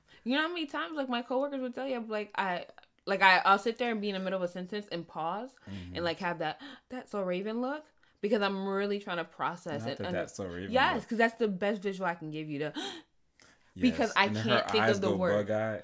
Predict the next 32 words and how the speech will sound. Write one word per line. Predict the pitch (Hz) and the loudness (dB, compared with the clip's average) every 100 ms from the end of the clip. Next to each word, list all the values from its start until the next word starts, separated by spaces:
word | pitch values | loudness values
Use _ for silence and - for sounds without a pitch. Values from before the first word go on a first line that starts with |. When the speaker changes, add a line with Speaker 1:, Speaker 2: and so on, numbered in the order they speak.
| - | -10
Speaker 2:
Yes. | 82 80 170 | -14 -12 -4
Speaker 1:
One | 185 190 233 | 2 2 4
word | 233 226 240 | 2 0 2
I | 170 | 0
can't, | 170 - 185 185 208 - - | -2 -10 -8 -8 -10 -16 -8
if | 185 | -4
I'm | 190 185 | -2 -4
saying | - 196 208 | -6 -6 -6
it | 202 - | -10 -8
fast | 180 170 175 | -4 -2 -4
in | 165 | -6
a | 156 | -10
sentence | 151 147 156 156 | -8 -10 -8 -10
and | 147 | -10
I'm, | 139 139 - | -10 -10 -10
like, | 135 113 - | -10 -12 -14
talking | - 156 156 | -8 -8 -6
to | 175 | -10
somebody, | 170 180 185 214 214 | -10 -10 -8 -8 -12
"T | - 233 | -8 -6
Y," | 269 277 320 320 _ _ _ _ - | -4 -6 -10 -14 _ _ _ _ -6
I | 180 | -6
can't | 180 - 175 151 - | -6 -10 -10 -12 -12
say | 165 160 | -10 -10
in | 143 | -10
English. | 135 160 135 131 - _ _ _ - | -12 -14 -16 -18 -20 _ _ _ -14
Speaker 2:
Mm. | 196 180 151 - | -12 -12 -14 -4
Speaker 1:
'Cause | 190 | -2
I'm | 185 | -2
like, | 185 - | -4 -4
"T | 233 | -4
Y, | 185 | -4